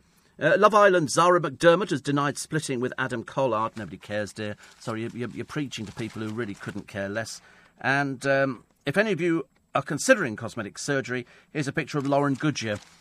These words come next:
another one of the, uh, the well-known drunk falling out of a club with her boobs falling out before she did. And, of course, she gets pictures taken and stuff like that. And that, in her shallow existence, is what they call personality and what makes her a star. Although somebody complained to me last week and said, "Steve,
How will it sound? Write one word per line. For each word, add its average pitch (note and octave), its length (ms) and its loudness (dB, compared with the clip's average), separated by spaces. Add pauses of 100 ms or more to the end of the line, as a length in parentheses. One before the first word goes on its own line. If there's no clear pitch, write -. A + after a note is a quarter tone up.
(120)
another C#3+ 220 0
one C3 160 0
of G#2+ 100 -6
the, A#2+ 300 -2
uh, A2+ 220 -2
the A#2 80 -10
well-known A2+ 460 -2
drunk A#2 400 -4
falling C3+ 320 -2
out G#2 100 -6
of F#2 80 -12
a A2 40 -10
club A#2 280 -8
with A#2+ 80 -6
her B2 100 -6
boobs B2 400 -4
falling G#2 280 -6
out A#2+ 120 -8
before C#3+ 280 -4
she F3 240 -8
did. F#2 260 -10 (460)
And, - 60 -8
of B2 80 -8
course, A#2+ 140 -6
she F#2+ 100 -10
gets E2+ 160 -16
pictures - 380 -20
taken F#2 360 -12
and G2 80 -12
stuff - 220 -12
like A2+ 220 -8
that. C3+ 240 -2
And C#3 120 -2
that, G#3 220 0
in D#3 80 -4
her D3 160 0
shallow D#3+ 380 0
existence, C3+ 680 -4 (320)
is D3+ 120 -6
what F3 100 -4
they E3+ 100 -4
call D#3 380 -2 (200)
personality D#3 840 -2
and A#2+ 120 -6
what A2+ 100 -4
makes B2+ 260 -6
her A#2+ 220 -4
a G#2+ 160 -8
star. F#2+ 920 -6
Although A#2+ 140 -10
somebody A#2+ 240 -8
complained G#2+ 360 -10
to - 60 -16
me F#2+ 80 -10
last F#2+ 260 -10
week C3 140 -8
and F#2+ 100 -14
said, G#2+ 140 -12
"Steve, D#3 320 -8